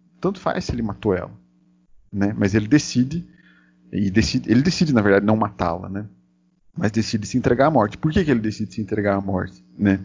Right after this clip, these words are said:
É esse impedimento ético, ou é talvez uma culpa que ele carrega?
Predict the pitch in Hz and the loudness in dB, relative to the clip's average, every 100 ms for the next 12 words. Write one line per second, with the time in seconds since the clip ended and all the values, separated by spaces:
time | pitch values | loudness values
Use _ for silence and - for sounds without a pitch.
0 | - _ _ - 127 131 - 120 - 104 | -8 _ _ 4 6 4 0 -2 -2 -2
1 | 104 107 101 - 101 95 98 - 117 156 | -2 -2 -4 -4 -4 -4 -4 0 0 0
2 | - - 101 101 101 98 95 98 101 92 | -4 -2 0 2 0 -2 -4 -4 -6 -10
3 | - 135 131 117 104 98 101 95 104 151 | 2 2 4 -2 -2 -4 -4 -2 2 4
4 | 135 98 101 104 | 4 0 -4 -4